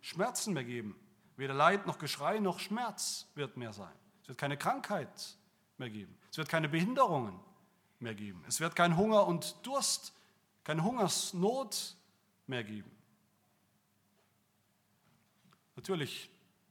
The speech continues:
will ich nicht falsch verstanden werden, natürlich ist der geistliche Segen dieses Reiches der allergrößte. Überhaupt keine Frage. Der geistliche Segen dieses Reiches, das kommt, ist der allergrößte.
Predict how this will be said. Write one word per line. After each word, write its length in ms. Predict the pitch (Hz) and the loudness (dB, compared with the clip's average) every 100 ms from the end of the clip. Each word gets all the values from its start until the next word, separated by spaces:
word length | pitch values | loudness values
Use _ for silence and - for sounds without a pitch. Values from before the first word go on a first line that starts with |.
| _ _ _ _ - - - | _ _ _ _ -20 -20 -12
will 140 | 135 | -8
ich 40 | |
nicht 160 | 135 135 | -6 -4
falsch 220 | 151 143 | -2 -2
verstanden 420 | - 135 170 185 | -4 -6 -4 -4
werden, 120 | 139 123 | -6 -8
natürlich 500 | 123 - 196 202 156 | -6 -2 0 0 -4
ist 160 | - | -6
der 80 | 139 | -6
geistliche 640 | 120 143 196 202 196 180 | -2 0 0 0 -2 -4
Segen 580 | 175 175 190 190 185 180 - - _ _ _ _ _ _ _ _ _ _ _ _ _ _ _ - | -2 0 0 0 -2 -4 -8 -20 _ _ _ _ _ _ _ _ _ _ _ _ _ _ _ -10
dieses 300 | 147 143 139 | -6 -4 2
Reiches 580 | 143 156 170 151 - - | 2 2 -4 -6 -6 -4
der 120 | 135 | -4
allergrößte. 580 | 143 156 180 175 - 104 _ _ _ _ _ _ _ _ _ | -4 -4 -6 -6 -10 -18 _ _ _ _ _ _ _ _ _
Überhaupt 240 | 123 131 175 | -10 -8 -6
keine 220 | 165 156 | -6 -6
Frage. 260 | 135 101 76 - _ _ _ _ _ _ | -10 -14 -16 -20 _ _ _ _ _ _
Der 80 | 123 | -6
geistliche 680 | 135 170 214 - 190 190 185 - | 0 0 0 -4 -4 -4 -6 -6
Segen 400 | - 147 165 165 | -8 -8 -6 -8
dieses 320 | 147 135 120 | -8 -8 -4
Reiches, 360 | 131 156 156 | -4 -4 -8
das 180 | - 120 | -12 -8
kommt, 320 | - 156 170 - | -4 -4 -4 -8
ist 320 | 147 - - - - - | -8 -8 -10 -18 -18 -10
der 80 | 123 | -8
allergrößte. 600 | 139 123 127 131 - | -8 -6 -6 -6 -10